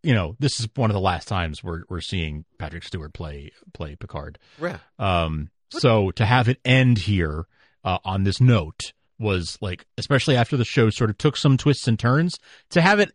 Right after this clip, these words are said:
Speaker 1: end at the end of its final season in this place, talking about his legacy and having it be a satisfying ending that,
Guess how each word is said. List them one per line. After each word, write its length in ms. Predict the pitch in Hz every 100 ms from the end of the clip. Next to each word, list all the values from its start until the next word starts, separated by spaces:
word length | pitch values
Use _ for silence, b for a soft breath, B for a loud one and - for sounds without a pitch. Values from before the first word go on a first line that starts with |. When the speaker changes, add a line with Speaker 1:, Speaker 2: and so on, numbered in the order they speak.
| -
Speaker 1:
end 320 | 143 143 135
at 80 | 117
the 160 | 110
end 180 | 123 135
of 80 | 120
its 120 | 123
final 280 | - 117 110
season 380 | - 110 101 104
in 100 | 98
this 140 | 101 98
place, 220 | 104 92
talking 320 | - 98 131
about 180 | 127 151
his 100 | 139
legacy 480 | 113 104 98 - 95
and 100 | 85
having 240 | 104 98
it 100 | 92
be 180 | 98 90
a 120 | 85 b b b
satisfying 1080 | - - 92 104 - 123 117 127 135 151 - _ _ _ -
ending 440 | 131 139 147 147 -
that, 280 | 113 101